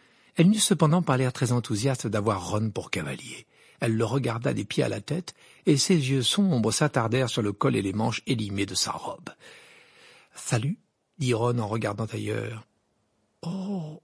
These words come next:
oh non !» Il se baissa légèrement pour se cacher derrière Harry.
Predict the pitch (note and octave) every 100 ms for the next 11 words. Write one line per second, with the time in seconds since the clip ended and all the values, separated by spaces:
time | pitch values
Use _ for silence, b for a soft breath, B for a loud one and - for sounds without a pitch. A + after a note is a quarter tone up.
0 | - F#3+ A3 A3 A#3 A#3 G#3+ F#3+ - _
1 | _ _ _ _ _ C3+ - C3+ D3 -
2 | D3 C3+ D3+ D3+ - - - - - -
3 | F3+ - - - A2+ A#2 -